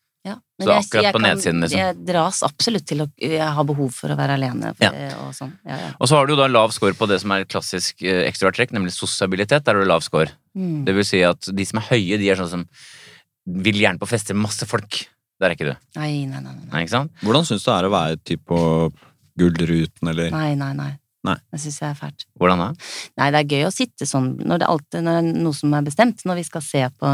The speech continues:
Speaker 1: sånn, ikke sant, på sendingen og sånn. Men den festen etterpå er kanskje et sånn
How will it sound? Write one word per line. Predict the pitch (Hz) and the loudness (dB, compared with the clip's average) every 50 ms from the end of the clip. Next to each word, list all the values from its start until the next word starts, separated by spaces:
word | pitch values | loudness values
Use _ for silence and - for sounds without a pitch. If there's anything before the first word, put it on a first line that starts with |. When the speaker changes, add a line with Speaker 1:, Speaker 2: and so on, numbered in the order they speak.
| 139 139 | 0 0
Speaker 1:
sånn, | - 135 131 131 131 131 135 139 143 143 | 0 0 0 0 0 0 -2 -4 -6 -4
ikke | - - - - | -4 -4 -4 0
sant, | - 214 254 247 _ | 2 2 0 0 _
på | - 185 170 160 | -4 -4 -4 0
sendingen | - 165 143 131 127 127 131 | 0 2 2 2 2 0 -2
og | 139 | -2
sånn. | - - - | -4 -6 -4
Men | - 170 170 165 | 0 0 0 2
den | 165 170 165 | 2 0 -2
festen | - - - 165 143 - - - - - - | -4 -4 -4 -4 -4 -4 -6 -6 -4 -2 -4
etterpå | 165 - - 147 104 | -4 -4 -2 -2 -2
er | 98 | -2
kanskje | - - 175 147 - - - | 0 0 -2 -2 -2 -4 -6
et | 147 | -4
sånn | - 143 135 | -2 -2 -4